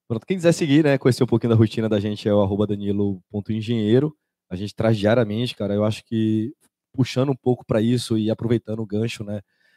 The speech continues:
é, do Instagram que a gente comentou, eu acho que foi uma ferramenta que fez uma gira-, virada de chave muito grande. Eu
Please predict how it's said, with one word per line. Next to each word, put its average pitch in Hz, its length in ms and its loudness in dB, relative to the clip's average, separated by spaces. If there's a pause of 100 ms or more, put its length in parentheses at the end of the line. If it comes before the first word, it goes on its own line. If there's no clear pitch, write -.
(200)
é, 98 360 -4
do 107 100 -6
Instagram 101 400 -4
que - 100 -12
a 101 40 -6
gente - 100 -16
comentou, 110 600 -2
eu 107 120 -2
acho 110 140 -2
que - 40 -20
foi 113 100 -2
uma 110 40 0
ferramenta 110 480 -2
que - 180 -8
fez 107 200 -4
uma 113 60 -2
gira-, 107 260 -4
virada 107 260 -2
de 113 80 -14
chave 107 240 -2
muito 113 180 -6
grande. 117 380 -2 (540)
Eu 139 180 6